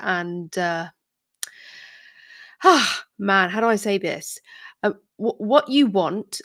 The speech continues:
a-, and I'm speaking to everyone 'cause mostly everyone is fed up, right, with the way things are, with the status quo. Um, what you want is not gonna get achieved from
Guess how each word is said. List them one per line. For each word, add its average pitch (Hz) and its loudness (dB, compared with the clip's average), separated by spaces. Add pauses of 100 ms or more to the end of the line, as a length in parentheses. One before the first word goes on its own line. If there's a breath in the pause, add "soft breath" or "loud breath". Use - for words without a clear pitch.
a-, 202 0
and 196 0
I'm 202 0
speaking 220 -4
to - -4
everyone 175 -4
'cause - -12
mostly 202 0
everyone 180 -6
is 170 -12
fed 175 -2
up, 160 -2
right, 160 -4
with - -10
the 175 -10
way 160 -6 (240)
things 180 -6
are, 240 8
with 185 -4
the 185 -18
status 170 -8
quo. 175 -2 (520 loud breath)
Um, 220 0 (260)
what 233 0
you 247 -2
want 208 0
is 190 -4
not 175 -4
gonna 190 -6
get 175 -6
achieved 180 -10
from 170 -8